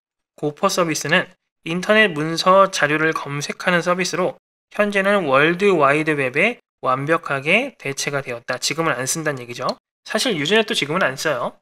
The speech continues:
다음으로 아키 서비스입니다. 에프티피 지원 서비스로 자신이 원하는 정보들이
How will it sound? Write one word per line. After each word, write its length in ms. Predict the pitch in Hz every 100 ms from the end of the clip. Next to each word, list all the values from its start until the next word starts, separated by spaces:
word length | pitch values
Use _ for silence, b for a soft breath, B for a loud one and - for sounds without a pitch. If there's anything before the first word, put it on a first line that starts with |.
| _ _ _ _ _ _ -
다음으로 500 | 143 147 147 202 233
아키 320 | 147 143 -
서비스입니다. 800 | 180 170 156 - 135 123 131 208 _ _ -
에프티피 640 | 202 220 - 208 - 196
지원 360 | 185 156 165 175
서비스로 560 | 175 160 151 165 170 - _ _ _ -
자신이 480 | 156 151 180 185
원하는 360 | 170 139 160 165
정보들이 720 | 147 143 143 143 160 233